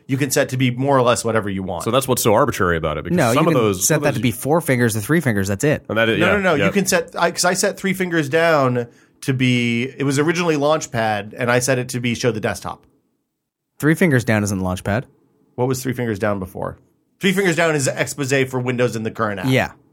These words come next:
Speaker 1: Yeah. I think,
Speaker 3: Yeah.
Speaker 1: I'm pretty sure I customized that.
Speaker 3: I'm almost positive you
Speaker 1: It's
Speaker 3: can't.
Speaker 1: possible I
Speaker 3: Okay.
Speaker 1: didn't. I don't have the, I don't, I don't have the, the machine in here. Is it Snow
Speaker 3: Anyways.
Speaker 1: Leopard? I'd show
Speaker 2: It,
Speaker 1: you.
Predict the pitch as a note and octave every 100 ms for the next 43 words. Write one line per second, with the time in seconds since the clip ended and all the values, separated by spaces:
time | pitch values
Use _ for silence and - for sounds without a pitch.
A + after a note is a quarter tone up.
0 | _ - G2 - _ _ _ _ _ _
1 | _ _ - G#2 E3 C3+ C3+ F3 D#3+ D3
2 | C3+ C#3 B2 G2+ F2 F2 F2 - _ _
3 | _ _ _ _ G#2+ A#2 A#2 G2+ - _
4 | _ - B2 A#2+ A2 G#2+ A2+ - - F3
5 | A#2+ G3 - A3 A3 C#3+ A2 A2+ C#3+ D#3
6 | C3+ B2 C3 C3 C3 B2+ C3+ B2 A#2 A2+
7 | - A#2 A#2 A2+ B2+ C3+ A#2+ A#2 A2+ G#2+
8 | G2+ A2 F#2 A2+ G#2+ G#2 G2+ G2 - A#2+
9 | G2